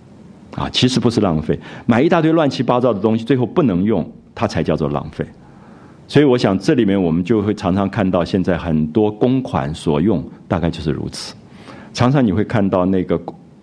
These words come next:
建筑空间，大，大空间不能用，一大堆的设备弄来，最后不能用。啊，我们去评鉴一个大学里面的，呃，表演空间，你就啼笑皆非。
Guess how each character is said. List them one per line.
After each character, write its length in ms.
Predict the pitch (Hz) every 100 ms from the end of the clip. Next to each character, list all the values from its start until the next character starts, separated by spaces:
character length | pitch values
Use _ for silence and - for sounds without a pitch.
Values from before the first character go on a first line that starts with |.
| -
建 200 | 131 101
筑 160 | 95 85
空 220 | 101 95
间， 200 | 95 92
大， 320 | - - 98 - - -
大 220 | - 131 107
空 240 | 117 104
间 200 | 107 104
不 140 | 104
能 220 | 120 85 92
用， 240 | 110 82 -
一 40 |
大 220 | - 127
堆 140 | 113 113
的 100 | 98
设 260 | - 123 92
备 200 | 104 85
弄 240 | 104 90
来， 240 | 78 69 - - -
最 100 | -
后 100 | 107
不 140 | 90 98
能 180 | 78 76
用。 120 | 82 69 - - - - -
啊， 100 | -
我 100 | 87
们 80 | 92
去 120 | -
评 300 | 135 - 95
鉴 260 | 107 117 98
一 80 | 92
个 320 | 104 92 87 87 -
大 180 | 117 95
学 260 | - 85 85
里 100 | 80
面 220 | 82 80
的， 420 | 80 78 78 76 - - -
呃， 300 | 85 78 76 76
表 200 | 95 87
演 200 | 107 78
空 240 | 78 92 87
间， 240 | 95 87 - - - - - - - - - -
你 160 | 104
就 120 | 98 131
啼 180 | 131 107
笑 180 | -
皆 220 | 92 - 90
非。 300 | - 85